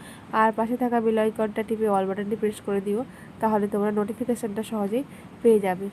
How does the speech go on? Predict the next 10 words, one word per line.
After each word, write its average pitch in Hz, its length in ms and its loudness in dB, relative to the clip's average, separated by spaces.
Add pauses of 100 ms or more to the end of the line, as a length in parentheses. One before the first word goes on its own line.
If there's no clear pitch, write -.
(480)
তো 233 140 -2
ঠিক 240 200 -2
আছে, 233 240 0 (1300)
আজকের 226 300 2
মতো 208 320 -2
পর্যন্ত 208 460 -2 (160)
এই 214 160 2
ভিডিওটাই। 208 580 0 (540)
আর 208 120 4
যদি 208 220 0